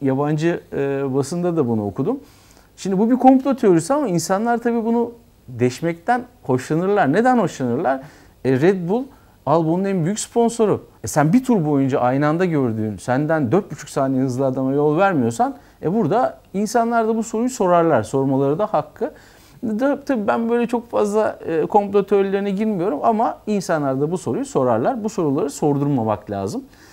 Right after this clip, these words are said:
E, hem pilotun biraz daha dikkat etmesi lazım, hem hakemlerin de kuralları uygularken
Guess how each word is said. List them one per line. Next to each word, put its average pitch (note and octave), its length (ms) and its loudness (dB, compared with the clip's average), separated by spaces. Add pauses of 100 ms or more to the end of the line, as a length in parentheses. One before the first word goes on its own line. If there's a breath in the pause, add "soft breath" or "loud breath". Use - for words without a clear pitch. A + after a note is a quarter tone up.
(180 loud breath)
E, B2+ 240 -6
hem G#3+ 200 2
pilotun F3+ 440 0
biraz A#2 300 2
daha G2+ 160 0
dikkat G2+ 260 -8
etmesi F#2+ 420 -10
lazım, E3+ 320 -4
hem G3 80 -4
hakemlerin D3 600 -2
de F3 60 -4
kuralları C#3+ 460 0
uygularken B2 640 -2